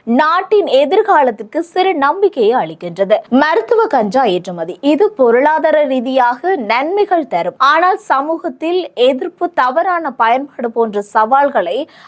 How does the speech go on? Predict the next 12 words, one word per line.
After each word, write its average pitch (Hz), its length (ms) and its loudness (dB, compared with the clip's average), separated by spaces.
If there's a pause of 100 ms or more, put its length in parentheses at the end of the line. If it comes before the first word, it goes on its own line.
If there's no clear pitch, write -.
அரசு 381 440 -2
கவனமாக 285 760 0
கையாள 190 460 0
வேண்டும். 196 340 -2 (120)
உலகின் 339 580 2
பல 370 280 2
நாடுகளில் 254 680 -2
மருத்துவ 269 640 -4
பயன்பாட்டுக்கான 208 960 -2 (120)
கஞ்சா 233 680 0 (180)
சட்டபூர்வமாக 254 1000 -2
அனுமதிக்கப்பட்டுள்ளது. 196 920 -4